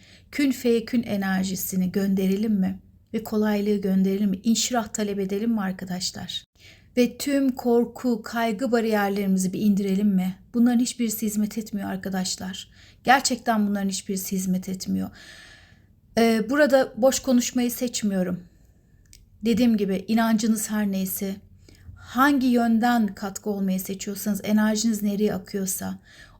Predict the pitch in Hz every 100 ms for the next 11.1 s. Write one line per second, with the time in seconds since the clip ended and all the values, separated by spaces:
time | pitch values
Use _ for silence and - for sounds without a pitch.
0 | _ 247 254 226 208 190 190 - 185 185
1 | 185 - _ _ _ _ _ _ _ 202
2 | 214 - 214 - - _ - 190 185 -
3 | 202 196 - 220 220 190 170 170 - 185
4 | 185 190 190 - 180 180 175 180 - -
5 | - - 214 254 247 240 233 220 208 -
6 | 208 190 190 - 208 185 175 190 190 185
7 | 185 180 180 175 175 - 190 - - -
8 | - - 247 - - 226 226 262 233 220
9 | 226 214 208 208 - 214 196 190 190 190
10 | 185 185 185 185 185 190 190 196 196 208